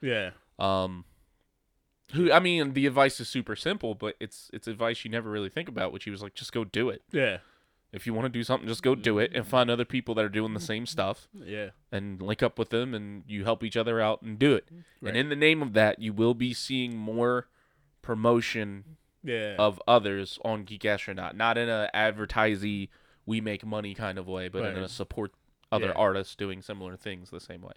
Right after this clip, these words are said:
Speaker 1: Yeah.
Speaker 2: Not that I have the audacity to call myself an artist. I don't do anything that's art,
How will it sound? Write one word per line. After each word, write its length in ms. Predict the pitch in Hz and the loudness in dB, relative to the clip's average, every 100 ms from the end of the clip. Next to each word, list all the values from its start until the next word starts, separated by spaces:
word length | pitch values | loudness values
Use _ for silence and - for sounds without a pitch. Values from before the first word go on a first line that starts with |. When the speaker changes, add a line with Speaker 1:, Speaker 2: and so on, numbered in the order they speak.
| _ - | _ -18
Speaker 1:
Yeah. 140 | 92 | -10
Speaker 2:
Not 160 | 104 95 | -6 -6
that 100 | 85 | -8
I 60 | 87 | -12
have 160 | 87 - _ | -14 -16 _
the 100 | 90 | -12
audacity 440 | 90 87 92 82 | -10 -10 -12 -14
to 80 | 87 | -18
call 160 | - 92 | -16 -14
myself 280 | 85 90 82 | -14 -18 -16
an 80 | |
artist. 240 | 92 92 - | -14 -12 -14
I 40 | |
don't 140 | 95 - | -14 -14
do 80 | |
anything 260 | 92 90 92 | -16 -16 -18
that's 160 | 92 - | -20 -10
art, 200 | 101 87 | -8 -8